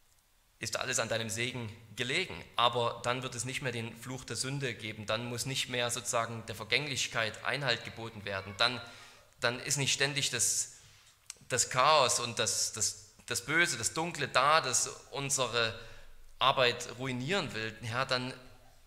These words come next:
dann leben wir in einer vollkommenen Einheit mit dir und mit der ganzen Schöpfung und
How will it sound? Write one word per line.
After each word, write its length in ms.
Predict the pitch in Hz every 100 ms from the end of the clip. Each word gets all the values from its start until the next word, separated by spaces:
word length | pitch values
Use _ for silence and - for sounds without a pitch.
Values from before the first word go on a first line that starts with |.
| -
dann 200 | - 120
leben 300 | 120 151 147
wir 180 | 135 135
in 120 | 127
einer 460 | 113 120 120 117 - - - -
vollkommenen 680 | 127 123 143 185 170 113 -
Einheit 520 | 120 196 143 110 107
mit 200 | 110 -
dir 220 | 151 190
und 80 | 156
mit 100 | 123
der 60 | 117
ganzen 260 | 120 107
Schöpfung 540 | 104 - 180 - 175 147
und 160 | 117